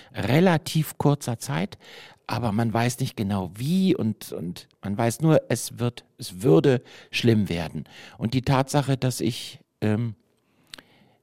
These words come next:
äh, nicht H-I-V-positiv bin oder war, ich, im Nachhinein sehe ich das wirklich als so eine, ja, wie so eine Gnade, also,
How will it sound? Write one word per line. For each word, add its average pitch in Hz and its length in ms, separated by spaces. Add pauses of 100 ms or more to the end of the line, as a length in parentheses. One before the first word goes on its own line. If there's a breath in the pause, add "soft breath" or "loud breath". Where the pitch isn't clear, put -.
(100)
äh, - 300
nicht 160 420
H-I-V-positiv 117 1500
bin 127 320
oder 104 380
war, 98 380
ich, - 280 (680 loud breath)
im 101 140
Nachhinein 101 560
sehe 98 160
ich 95 120
das - 220
wirklich 107 340
als - 180
so 104 80
eine, 95 260 (640 soft breath)
ja, 117 300
wie - 100
so - 120
eine 110 160
Gnade, 101 600
also, 92 300